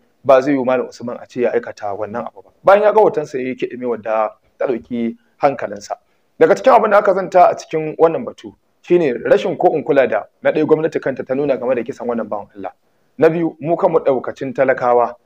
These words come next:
kusan ba a tashi hankali kamar yadda aka tasa a lokacin da aka yi kisan gilla ga wannan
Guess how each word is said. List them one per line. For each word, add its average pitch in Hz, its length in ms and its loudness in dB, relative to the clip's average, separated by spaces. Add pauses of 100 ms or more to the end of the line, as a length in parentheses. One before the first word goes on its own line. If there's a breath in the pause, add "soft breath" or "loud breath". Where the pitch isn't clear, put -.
(440)
kusan 165 300 2
ba 147 80 6
a 120 100 0
tashi 135 440 -2
hankali 156 640 0 (300)
kamar 139 240 2
yadda 147 80 2
aka 139 180 2
tasa 131 360 2
a 123 60 4
lokacin 139 560 -6
da 113 200 -4 (460)
aka - 180 2
yi 123 60 -8
kisan 123 240 -12
gilla 127 300 0
ga 110 100 -6
wannan 160 640 -2